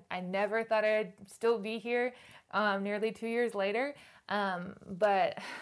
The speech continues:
as with any cross, Christ does not ask us to carry it alone. Um, you know, he is waiting for us to ask him to help him, or help us,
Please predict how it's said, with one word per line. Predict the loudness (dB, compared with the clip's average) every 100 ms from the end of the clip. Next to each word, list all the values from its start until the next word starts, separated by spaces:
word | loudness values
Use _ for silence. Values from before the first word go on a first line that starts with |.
| -12 -4
as | 0 2 0
with | -4 -6
any | -6 -6
cross, | -4 -4 -4 -6 -16
Christ | -14 -6 -6 -6 -12 -16
does | -14 -12
not | -8 -8 -8
ask | -10 -10 -12
us | -16
to | -16
carry | -18 -14 -10 -10
it | -10
alone. | -10 -8 -8 -8 -10 -16 _ _ _ _ _ -8
Um, | -6 -6 -8 -10 -14 -14
you | -12
know, | -12 -14
he | -12 -4 -2
is | -2
waiting | -4 -2 -2 -4
for | -8 -6
us | -6 -6 -8
to | -12 -10
ask | -10 -12
him | -14 -14
to |
help | -14 -14 -16 _ _
him, | -20 -20 -18 -20 _ -12
or | -10 -4
help | -2 -2
us, | -4